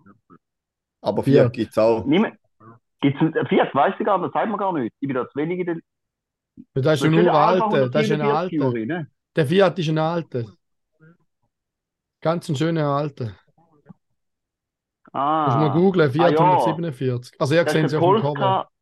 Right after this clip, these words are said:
Speaker 3: Ja, ja, der Polestar Fiat, oder?
Speaker 2: Ich tue den Alpha und den Fiat aufs Cover.
Speaker 3: Ja,
Speaker 2: Und die
Speaker 3: ah,
Speaker 2: dargebotene
Speaker 3: ja.
Speaker 2: Hand tue ich sonst auch noch drauf. Einfach alles, was gerade in den Sinn kommt.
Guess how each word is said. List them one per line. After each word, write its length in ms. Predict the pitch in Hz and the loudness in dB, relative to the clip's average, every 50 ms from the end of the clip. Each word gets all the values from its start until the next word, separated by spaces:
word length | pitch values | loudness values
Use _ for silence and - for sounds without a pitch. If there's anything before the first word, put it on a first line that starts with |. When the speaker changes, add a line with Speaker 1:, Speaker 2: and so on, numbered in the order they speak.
| _ _ _ _ _ _ _ _ | _ _ _ _ _ _ _ _
Speaker 3:
Ja, 160 | - 143 156 | -4 -2 0
ja, 160 | 170 175 175 | 0 0 0
der 80 | 170 165 | 0 -2
Polestar 920 | - - 160 165 180 202 202 - _ _ - 196 180 175 175 175 180 180 _ | -4 -2 -2 -2 -2 -2 -4 -8 _ _ -8 -6 -4 -2 -2 -4 -4 -6 _
Fiat, 380 | _ 175 147 117 104 98 - - | _ -2 -2 -2 -2 -4 -4 -6
oder? 260 | 127 135 151 170 165 - _ _ _ _ _ _ _ _ _ | -6 -4 -6 -8 -8 -12 _ _ _ _ _ _ _ _ _
Speaker 2:
Ich 120 | - 160 | -6 0
tue 100 | 175 202 | 2 2
den 120 | 180 185 165 | 4 4 4
Alpha 280 | 156 165 170 135 165 | 4 4 2 2 0
und 180 | 151 151 156 156 | 0 0 -2 -4
den 80 | - 139 | -4 -4
Fiat 340 | 123 147 147 143 127 123 139 | -4 -2 -2 -2 -4 -4 -8
aufs 160 | 127 - - | -12 -12 -12
Cover. 340 | - 110 104 101 107 101 - _ _ _ _ _ _ _ _ _ _ _ _ _ _ - _ _ _ _ _ _ _ _ _ _ _ _ _ _ - | -10 -10 -8 -8 -10 -12 -14 _ _ _ _ _ _ _ _ _ _ _ _ _ _ -20 _ _ _ _ _ _ _ _ _ _ _ _ _ _ -12
Speaker 3:
Ja, 180 | 139 143 135 123 | -10 -8 -4 -2
Speaker 2:
Und 200 | 185 170 151 170 | -2 0 2 2
die 40 | 165 | 2
Speaker 3:
ah, 40 | |
Speaker 2:
dargebotene 600 | 160 170 170 165 156 160 160 170 170 - - 160 | 4 4 4 4 4 4 4 4 2 2 2 0
Speaker 3:
ja. 40 | 151 | 2
Speaker 2:
Hand 240 | 147 156 175 175 156 | 2 2 0 0 0
tue 120 | 156 156 | 0 0
ich 100 | 151 135 | 0 -2
sonst 200 | - 151 139 123 | -2 -4 -4 -2
auch 100 | 147 143 | -4 -2
noch 140 | 147 151 147 | -2 -2 -4
drauf. 480 | 135 123 123 120 123 - - - - _ _ _ 143 143 147 151 151 _ _ 120 _ _ _ _ _ _ _ _ _ _ _ _ _ _ _ _ _ _ _ _ _ _ _ _ - | -4 -4 -6 -6 -8 -10 -18 -20 -20 _ _ _ -20 -20 _ -20 -20 _ _ _ _ _ _ _ _ _ _ _ _ _ _ _ _ _ _ _ _ _ _ _ _ _ _ _ -4
Einfach 240 | 151 175 180 - | -2 -2 -2 -2
alles, 280 | 170 143 151 175 175 147 | 0 0 2 2 2 0
was 140 | 147 151 147 | 0 0 0
gerade 140 | 151 151 147 | 0 -2 -2
in 60 | 139 | -2
den 40 | 123 | -4
Sinn 200 | 135 139 143 131 | -4 -6 -6 -8
kommt. 380 | 117 120 113 107 104 - - | -10 -10 -12 -12 -12 -16 -20